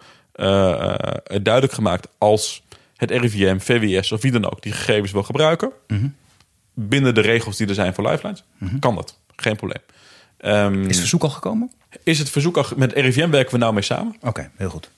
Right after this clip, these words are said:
Speaker 1: Ja. Ehm, en ik denk dat dat ook de, de wereld is waar we naartoe moeten.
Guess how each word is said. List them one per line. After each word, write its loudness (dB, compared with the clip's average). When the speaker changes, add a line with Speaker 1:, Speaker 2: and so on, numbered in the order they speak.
Speaker 1:
Ja. 2
Ehm, 0
en 0
ik 2
denk 2
dat -2
dat 2
ook -6
de, -6
de 2
wereld 2
is -8
waar 0
we -2
naartoe -4
moeten. -10